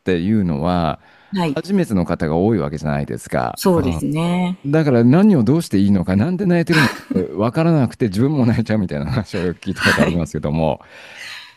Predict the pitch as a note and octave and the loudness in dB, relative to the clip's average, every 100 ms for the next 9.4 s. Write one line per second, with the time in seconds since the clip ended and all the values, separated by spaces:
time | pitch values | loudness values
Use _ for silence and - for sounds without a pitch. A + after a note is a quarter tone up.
0 | - C#3+ D#3+ F#3+ D#3 C#3+ C#3 G#2+ E2+ C3+ | -2 0 2 0 0 0 0 0 -2 -8
1 | B2+ G#2+ G2 A2 F#3 F3+ E3+ D#3 E3+ G#3 | -2 0 0 -2 -2 0 -2 -4 -2 0
2 | G3+ G3+ G3 F3+ D3 D#3+ D#3+ E3 D#3+ B2 | 0 0 0 0 2 0 0 0 0 -2
3 | - B2 C3+ D#3 D3+ - A#2 A#2 A2+ A2 | -4 -4 -2 0 0 0 -2 0 0 -2
4 | A2+ G#2+ C#3 C3 A#2+ - G#2+ F#2+ F2+ G#2 | -2 -2 0 2 0 -2 0 2 4 2
5 | F2 - B2+ C#3 C#3+ C3+ C3+ - B2+ D3 | 2 -4 -2 0 2 0 -2 0 0 0
6 | - F#2+ - A2 G2 G2 F2 F2+ F#2 E2+ | -2 -6 -2 -2 0 -2 -4 -2 -2 0
7 | F2 D#2 - - C4 B1+ - F#2+ F#2+ G2+ | -2 -4 -8 -2 0 0 -2 -6 -2 -2
8 | G2 G2+ A3+ G2+ A2+ G2 F#2 F2 F#2 G2 | 0 0 0 0 -2 -2 -2 -2 -2 0
9 | C3+ D3+ A3+ E3+ | 2 4 4 2